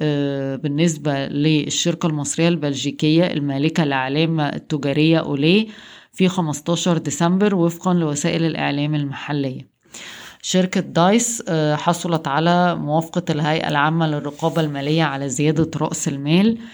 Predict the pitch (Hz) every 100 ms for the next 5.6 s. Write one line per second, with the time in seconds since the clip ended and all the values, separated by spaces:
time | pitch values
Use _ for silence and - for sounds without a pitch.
0 | - - 151 156 160 170 165 175 170 170
1 | 151 139 156 165 147 147 156 160 165 156
2 | 151 151 - 147 151 160 156 160 151 143
3 | 147 139 147 160 147 139 160 165 139 139
4 | 156 156 156 - 202 196 165 - 156 160
5 | 165 127 135 160 180